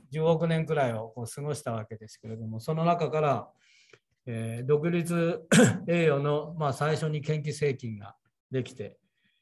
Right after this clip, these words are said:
えー、ここで光合成を始めます。で、それを遺伝子をもらって、えー、酸素を作るというふうに、えー、作り変えたのが、えっと、シアノバクテリアで。で、これが酸素を、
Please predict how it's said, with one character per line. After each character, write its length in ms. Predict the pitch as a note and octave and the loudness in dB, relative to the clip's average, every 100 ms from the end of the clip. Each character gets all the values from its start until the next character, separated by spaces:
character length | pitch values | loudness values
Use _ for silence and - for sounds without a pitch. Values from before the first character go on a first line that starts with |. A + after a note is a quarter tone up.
| _ | _
え 140 | A2+ | -12
ー、 40 | A#2 | -2
こ 140 | D3+ | 0
こ 80 | F3+ | 2
で 80 | F3+ | 2
光 240 | D#3+ D#3+ | 2 2
合 160 | D3+ D3 | 2 0
成 220 | - A2 | 0 -6
を 240 | G#2 G2 _ _ | -8 -14 _ _
始 220 | A#2+ A2+ | -8 -6
め 120 | G#2 | -8
ま 120 | G#2+ A2 | -10 -16
す。 160 | _ _ - - _ _ _ _ _ _ _ _ _ | _ _ -20 -20 _ _ _ _ _ _ _ _ _
で、 120 | F3+ | 0
そ 140 | D#3 E3+ | 2 4
れ 120 | F#3 | 4
を 360 | F3+ F3+ F3+ - | 6 4 0 -6
遺 80 | D#3+ | -2
伝 180 | F#3 E3+ | 0 2
子 100 | D#3 | 2
を 100 | C#3 | 0
も 140 | D3 | -2
ら 120 | D3+ | -2
っ 120 | D3+ - | -4 -2
て、 340 | E3+ D#3 - | 0 0 -4
え 100 | C3+ | -10
ー、 60 | C3 | -6
酸 240 | E3 F3 | -2 -2
素 200 | D#3+ D3+ | -2 -2
を 100 | C3 | -4
作 220 | A#2+ - D3+ | -6 -8 -6
る 140 | C3+ | -6
と 100 | C3 | -6
い 120 | A#2 | -8
う 80 | A#2 | -8
ふ 120 | A#2 | -6
う 60 | B2+ | -6
に、 180 | A#2 A#2+ _ - | -6 -8 _ -14
え 80 | |
ー、 80 | B2 | -14
作 200 | - D3+ | -10 -6
り 100 | C#3+ | -6
変 160 | C#3 C#3+ | -4 -4
え 40 | |
た 140 | C3 C3 | -4 -6
の 120 | C#3 | -4
が、 280 | C3+ A2 - _ A#2 | -4 -6 -10 _ -16
え 40 | |
っ 20 | |
と、 100 | A#2 | -14
シ 180 | A2+ - | -10 -4
ア 80 | C3 | -2
ノ 120 | C3 | -2
バ 160 | B2 A#2 | -4 -6
ク 100 | - | -8
テ 140 | B2 | -8
リ 120 | A#2 | -6
ア 80 | G#2+ | -8
で。 40 | G#2 _ _ _ _ _ _ _ _ _ | -14 _ _ _ _ _ _ _ _ _
で、 120 | C#3+ | -6
こ 140 | C#3 F#3 | -2 0
れ 80 | |
が 100 | F#3+ | 2
酸 220 | F#3 F#3+ D#3+ | 2 2 0
素 160 | D3+ | 0
を、 320 | C3 B2 A#2+ | -2 -2 -8